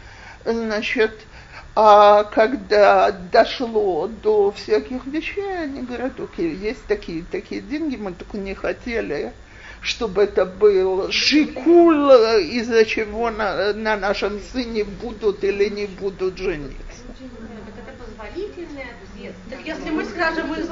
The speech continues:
Speaker 2: дадим сколько сможем, или можно так идти по дорожке, и потом дать свои двадцать тысяч, да?
Speaker 1: Найдите махутаным, которые это примут.
Speaker 2: А, то есть
Speaker 1: Мы
Speaker 2: мы
Speaker 1: приняли.
Speaker 2: приняли сколько сможем. Вот,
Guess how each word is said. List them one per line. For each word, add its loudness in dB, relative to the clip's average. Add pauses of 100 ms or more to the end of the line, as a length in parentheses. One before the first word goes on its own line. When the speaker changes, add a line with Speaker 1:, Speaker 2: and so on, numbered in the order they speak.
Speaker 2:
дадим -2
сколько -10
сможем, -6
или -4
можно -4
так -4
идти -6 (300)
по -4
дорожке, -2 (1120)
и -8
потом -6
дать 2
свои -4 (440)
двадцать -4
тысяч, -10 (2250)
да? 2
Speaker 1:
Найдите 6
махутаным, 2
которые 4
это 2
примут. -2 (380)
Speaker 2:
А, -2
то -12
есть -12
Speaker 1:
Мы -2
Speaker 2:
мы 6 (140)
Speaker 1:
приняли. -2
Speaker 2:
приняли -6
сколько -10
сможем. -14
Вот, -16